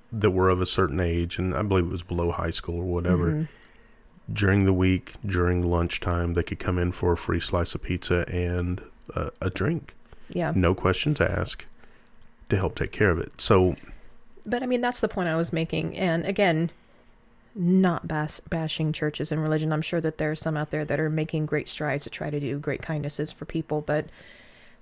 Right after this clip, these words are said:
Speaker 2: that is not what I have <laughs> seen a tremendous amount of locally. And again, when I saw that report, it was just such a stark contrast into what I,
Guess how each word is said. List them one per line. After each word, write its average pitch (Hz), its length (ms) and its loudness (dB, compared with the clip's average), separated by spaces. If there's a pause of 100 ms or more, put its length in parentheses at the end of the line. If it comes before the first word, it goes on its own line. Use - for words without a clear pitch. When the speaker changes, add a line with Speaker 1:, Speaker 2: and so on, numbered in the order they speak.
Speaker 2:
that 160 240 -2
is 160 140 -2
not 165 280 -2
what 165 140 -2
I 160 80 0
have 147 180 -2
<laughs> - 140 -6
seen 151 180 -2
a 147 100 2
tremendous 160 460 2
amount 151 200 -2
of 147 160 -2
locally. 156 480 2 (300)
And 143 260 -4
again, 156 300 0
when 147 120 0
I 147 80 0
saw 156 260 -4
that 156 180 -2
report, - 460 -2 (460)
it 180 160 4
was 180 160 2
just - 240 -4
such 220 220 2
a 147 60 0
stark - 400 -2
contrast - 640 -4
into 151 260 -2
what 151 180 -2
I, 143 140 0